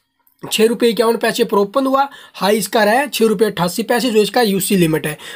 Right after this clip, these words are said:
वहीं आप देखोगे मार्केट कैपिटलाइजेशन इक्कीस, अ, साढ़े इक्कीस करोड़ के आसपास है।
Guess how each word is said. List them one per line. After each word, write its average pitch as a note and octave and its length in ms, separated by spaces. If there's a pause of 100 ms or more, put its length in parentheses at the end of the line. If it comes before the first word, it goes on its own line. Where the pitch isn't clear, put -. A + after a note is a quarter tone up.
(140)
वहीं F#3+ 200
आप B3 80
देखोगे B3 320
मार्केट A3 320
कैपिटलाइजेशन A#3+ 680 (300)
इक्कीस, G3 360
अ, F#3 240
साढ़े F#3+ 280
इक्कीस A3+ 240
करोड़ A3+ 220
के A3 100
आसपास G#3 380
है। G3+ 160